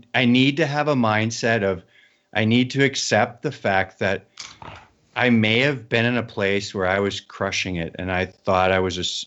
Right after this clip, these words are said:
I, and, and I was a superstar, right? You know, w-, when we're a commander, we're always a superstar. So,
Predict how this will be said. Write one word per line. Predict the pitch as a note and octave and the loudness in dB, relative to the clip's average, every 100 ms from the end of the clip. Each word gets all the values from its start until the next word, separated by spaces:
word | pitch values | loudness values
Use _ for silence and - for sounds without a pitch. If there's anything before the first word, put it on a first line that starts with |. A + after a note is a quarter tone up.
| - | -2
I, | G#2+ G2 - | 0 0 0
and, | A2 G#2+ - _ _ _ _ | 0 0 -4 _ _ _ _
and | G2 | -8
I | D#2 D#2 | -4 -4
was | F#2 | -4
a | A#2+ | -2
superstar, | A2+ E3+ D3 - D2+ - - _ | 0 0 0 -2 -4 -8 -14 _
right? | G#2+ G2 G#2+ - | 0 2 2 0
You | A#2 | 2
know, | A2 A#2 | 4 4
w-, | B2 B2 C#3+ | 2 4 4
when | - C#3 | 4 4
we're | C3+ C3 | 6 4
a | B2+ | 2
commander, | - A#2+ A#2 B2 C3 B2+ | 2 2 4 4 4 4
we're | A#2 A2+ | 4 4
always | G2+ F#2 F2+ | 4 0 -6
a | |
superstar. | E2+ - - - - - | -12 -12 -14 -14 -12 -4
So, | B2 A2 | 0 0